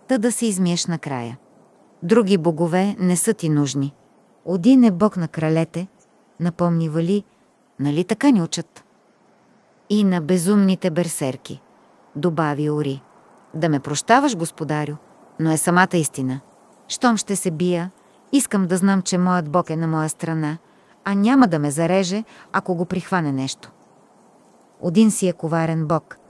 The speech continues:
Почитам господаря Один и неговите крале и безумци, но няма да го призова. Нито пък онзи, чието име изрече ти.“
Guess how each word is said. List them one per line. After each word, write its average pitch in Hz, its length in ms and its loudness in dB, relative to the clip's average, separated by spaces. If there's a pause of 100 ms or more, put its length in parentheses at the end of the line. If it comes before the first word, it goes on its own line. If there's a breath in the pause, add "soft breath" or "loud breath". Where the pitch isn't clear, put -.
(280)
Почитам 214 440 0
господаря 196 680 -2
Один 180 460 0
и 190 100 -2
неговите 170 460 -2
крале 170 340 -2
и 175 100 0
безумци, 175 600 0 (440 soft breath)
но 196 100 4
няма 202 300 2
да 165 80 0
го 175 100 -2
призова. 180 500 -2 (1120)
Нито 226 300 4
пък - 340 -6
онзи, 190 400 -2
чието 147 400 -2
име 151 220 0
изрече 135 480 -4
ти.“ 127 220 -14